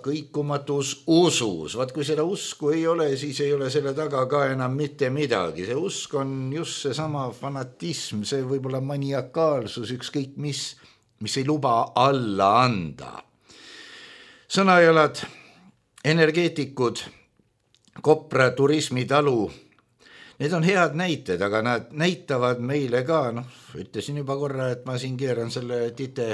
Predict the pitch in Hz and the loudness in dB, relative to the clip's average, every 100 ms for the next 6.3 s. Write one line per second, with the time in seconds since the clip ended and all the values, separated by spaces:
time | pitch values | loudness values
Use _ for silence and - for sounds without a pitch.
0 | 104 - - 151 156 - - 135 135 139 | -6 -14 -6 -4 -4 -6 -8 -6 -4 -2
1 | 131 139 131 120 127 127 123 123 156 147 | -2 0 0 0 0 -2 -4 -4 -4 -4
2 | 139 135 131 135 120 117 123 110 101 - | -6 -6 -6 -6 -6 -6 -2 0 -2 -6
3 | - - - - - 143 165 220 233 233 | -20 -20 -20 -16 -4 0 2 2 0 0
4 | 160 147 135 143 185 226 214 185 160 156 | 2 2 2 2 2 4 2 2 2 4
5 | 151 170 208 185 117 - - 104 95 92 | 4 6 4 4 -2 -4 -4 -4 -4 -4
6 | - 78 | -6 -8